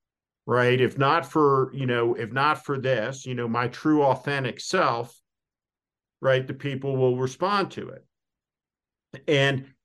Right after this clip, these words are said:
I guess what I thought was that people would reject the obvious incompetence.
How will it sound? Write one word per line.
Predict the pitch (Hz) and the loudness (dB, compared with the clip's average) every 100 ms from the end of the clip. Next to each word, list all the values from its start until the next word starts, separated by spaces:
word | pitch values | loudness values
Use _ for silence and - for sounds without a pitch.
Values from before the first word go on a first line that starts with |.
| _ _ | _ _
I | 151 | -4
guess | 135 180 208 208 - - _ _ _ _ _ _ _ _ _ _ _ _ _ - 92 - | 0 0 0 -2 -6 -18 _ _ _ _ _ _ _ _ _ _ _ _ _ -20 -20 -6
what | 151 147 | -2 2
I | 165 214 | 2 0
thought | 196 151 135 127 | -2 -4 -2 -4
was | 143 143 139 139 135 - _ - | -4 -4 -2 -4 -6 -16 _ -4
that | 135 | -4
people | 139 185 151 151 | 2 2 4 2
would | 127 | 2
reject | 120 104 143 156 151 147 | -2 -4 -2 -2 -2 -4
the | 127 | -4
obvious | 120 113 110 104 110 | -4 -6 -10 -10 -10
incompetence. | 95 113 104 - - - - | -8 -6 -8 -8 -16 -16 -16